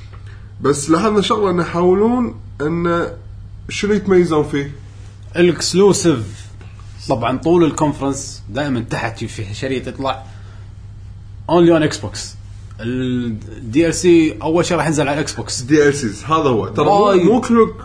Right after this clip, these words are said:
Speaker 1: الكلوسيفز اللي وايد ركزوا فيه.
Speaker 2: بس عندهم كونس-،
Speaker 1: عندهم،
Speaker 2: عندهم، عندهم.
Speaker 1: عندهم طبعًا.
Speaker 2: إيه،
Speaker 1: إيه، لا،
Speaker 2: بس
Speaker 1: يعني، ما، ما ننكر.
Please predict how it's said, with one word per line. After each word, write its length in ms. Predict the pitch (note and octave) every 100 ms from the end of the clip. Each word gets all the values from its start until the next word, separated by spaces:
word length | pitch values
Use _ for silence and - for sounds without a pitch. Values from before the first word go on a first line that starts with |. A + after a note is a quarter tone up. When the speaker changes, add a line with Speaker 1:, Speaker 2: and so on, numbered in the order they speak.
| -
Speaker 1:
الكلوسيفز 720 | G3 F#3 F3+ D3 C3+ A#2+ A#2
اللي 360 | B2 B2 B2 A2
وايد 260 | C3+ C#3 B2
ركزوا 420 | B2+ - B2 A2
فيه. 240 | - F#2 - -
Speaker 2:
بس 140 | -
عندهم 200 | G#3+ A3
كونس-، 240 | D3 -
Speaker 1:
عندهم، 280 | - F#3 D4+
Speaker 2:
عندهم، 160 | B3 C3
عندهم. 180 | D#3+ G#3
Speaker 1:
عندهم 240 | A3 F3
طبعًا. 340 | C3 A#2 G#2+
Speaker 2:
إيه، 60 | C#3+
Speaker 1:
إيه، 100 | G#3+
لا، 200 | E3+ E3
Speaker 2:
بس 280 | F3+ B2 C3+
Speaker 1:
يعني، 160 | A3
ما، 100 | A#3
ما 160 | F#3 B3
ننكر. 320 | C4+ - F#3